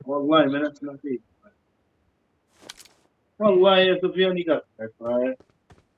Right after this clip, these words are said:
ها؟ والله ما نسمع فيك،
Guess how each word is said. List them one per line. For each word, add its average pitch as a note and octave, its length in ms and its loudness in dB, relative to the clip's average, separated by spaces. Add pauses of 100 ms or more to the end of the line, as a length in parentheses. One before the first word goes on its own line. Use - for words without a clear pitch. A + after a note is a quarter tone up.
(3500)
ها؟ D4+ 420 4 (2500)
والله F3 400 -2
ما D#3+ 180 2
نسمع D3+ 300 0
فيك، D3 220 -6